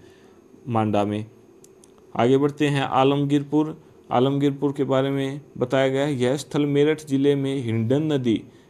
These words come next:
यमुना की सहायक के तट पर है। हिंडन नदी जो कि यमुना की सहायक नदी है, उसके तट पर स्थित है मेरठ जिले में। इस स्थल की खोज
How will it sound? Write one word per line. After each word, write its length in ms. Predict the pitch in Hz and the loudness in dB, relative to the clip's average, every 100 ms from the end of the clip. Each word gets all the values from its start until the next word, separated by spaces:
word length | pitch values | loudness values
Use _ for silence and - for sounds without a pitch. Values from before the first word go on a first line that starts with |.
| - | -8
यमुना 360 | 120 131 143 147 | -4 -2 0 -2
की 120 | 139 | -2
सहायक 360 | 135 101 123 131 | -2 -2 -2 -2
के 120 | 139 | -2
तट 220 | 131 123 | -2 -4
पर 180 | - 110 | -2 -2
है। 260 | 107 92 | -2 -4
हिंडन 420 | 104 110 113 143 143 | -2 0 2 2 0
नदी 200 | 139 139 | -2 0
जो 160 | 143 | 0
कि 180 | 143 135 | 0 -2
यमुना 280 | 139 139 139 | -2 -2 -4
की 140 | 139 | -4
सहायक 300 | 135 107 117 | -2 -2 -2
नदी 320 | 135 135 135 | -4 -2 -2
है, 300 | 139 139 160 - - - - - | 0 0 -2 -6 -20 -20 -20 -8
उसके 400 | - 139 139 147 | -6 -4 -2 -2
तट 220 | 147 131 | -2 -6
पर 220 | - 143 | -4 -4
स्थित 360 | 170 - 135 123 | -4 -6 -6 -2
है 100 | 113 | -2
मेरठ 340 | 113 113 113 | 0 0 0
जिले 300 | 120 117 110 | -2 -2 0
में। 240 | 107 104 107 - - - - _ - - - - | -2 -4 -10 -16 -20 -20 -20 _ -20 -20 -20 -6
इस 180 | 151 - | -2 -2
स्थल 240 | 175 175 | -2 -4
की 120 | 165 170 | -4 -4
खोज 440 | 165 160 160 131 | -2 -2 -4 -10